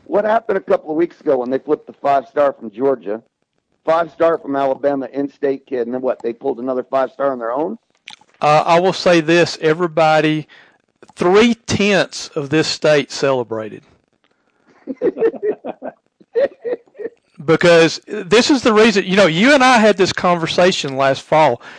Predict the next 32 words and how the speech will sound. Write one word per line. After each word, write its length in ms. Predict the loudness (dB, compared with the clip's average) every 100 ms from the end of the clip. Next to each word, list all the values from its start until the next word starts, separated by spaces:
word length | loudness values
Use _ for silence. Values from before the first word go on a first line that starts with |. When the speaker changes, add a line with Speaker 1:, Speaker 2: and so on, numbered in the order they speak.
| -12
Speaker 2:
You 240 | -2 0 2
asked 400 | 4 2 2 -2
me 280 | 0 0 -2
who 280 | 0 0
we, 240 | 2 -2 -2 _ -4
who 160 | -2 0
we 180 | 0
wanted 400 | 0 -2 -2 -4
for, 420 | _ -4 -2 0 -2
uh, 120 | -4
coach. 480 | -2 0 0 -4 -20 -20 -20 -20 -20 -8
Uh, 160 | -4 -2
'cause 340 | 0 0 -2 -6 0
I'll 120 | 2
be 160 | 4
honest, 520 | 4 2 0 -6 -16 _ _ _ _ _ -4
uh, 440 | 0 2 2 0 -4 _ _ _ -6
and 220 | -4 0
this 200 | 0 0
is 260 | -8 -10 -8
really 340 | 0 2 2
hard 280 | 2 0 0
to 80 | -6
believe, 420 | -2 0 0 -4
but 160 | -10 -10 -20 -20 -20 _ _ _ _ _ -4
I 180 | 0 2
will 180 | 2 -2
sit 400 | -2 0 0 0
and 180 | -2 -2
listen 280 | -2 -2 0
to 60 |
Auburn. 580 | 2 2 2 -4 -8 -12